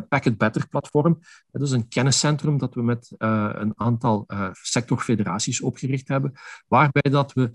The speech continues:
de industrie samenbrengen met de kenniscentra. Eh, dus daar kan,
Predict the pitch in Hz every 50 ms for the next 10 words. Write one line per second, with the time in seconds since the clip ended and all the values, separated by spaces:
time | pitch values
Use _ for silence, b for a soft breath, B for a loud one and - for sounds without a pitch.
0 | b b _ - 117 143 151 - 147 135 - 123 117 - - 165 170 180 165 -
1 | - 143 151 156 156 135 135 139 139 135 135 127 123 131 131 127 - - - _
2 | _ - 117 - _ - 117 117 117 110 110 104 - b b b b b b _
3 | - 139 135 135 127 - - - - - 113 107 104 101 117 95 90 117 - _
4 | _ _ _ _ _ _ _ _ - 147 147 135 113 113 127 123 - - - -
5 | 135 131 127 127 -